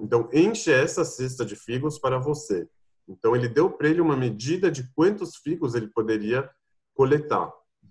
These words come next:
Então, nesse caso, ele come dos figos provisoriamente, porque provisoriamente não tem problema, a pessoa que come direto da árvore, a incidência da obrigação do dízimo só é quando que ela for juntar isso pro depósito dela, alguma coisa assim.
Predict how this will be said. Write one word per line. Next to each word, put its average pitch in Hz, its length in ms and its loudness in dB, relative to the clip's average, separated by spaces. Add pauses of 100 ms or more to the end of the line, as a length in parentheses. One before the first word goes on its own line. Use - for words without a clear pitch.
(360)
Então, 135 140 0
nesse 170 420 4
caso, 156 600 2
ele 120 180 0
come 160 340 4
dos 131 240 -2
figos 123 320 -2
provisoriamente, 104 680 0
porque 117 220 -6 (320)
provisoriamente 113 680 0
não 135 180 0
tem 123 160 -2
problema, 110 560 0
a 80 80 -8
pessoa 107 320 -2
que - 140 -20
come 104 240 0
direto 92 420 -2
da 92 140 -2
árvore, 123 600 -2 (220)
a 95 220 -6
incidência 107 840 -2
da 71 240 -4
obrigação 98 580 -2
do 90 120 -10
dízimo 95 540 -10 (380)
só 110 240 0
é 123 80 4
quando 120 240 -2
que 117 80 -4
ela 104 100 2
for 110 220 -4
juntar 104 480 -2
isso 113 300 -6
pro 95 120 -10
depósito 92 580 -2
dela, 98 360 -2
alguma 92 300 -6
coisa - 280 -8
assim. 196 380 -6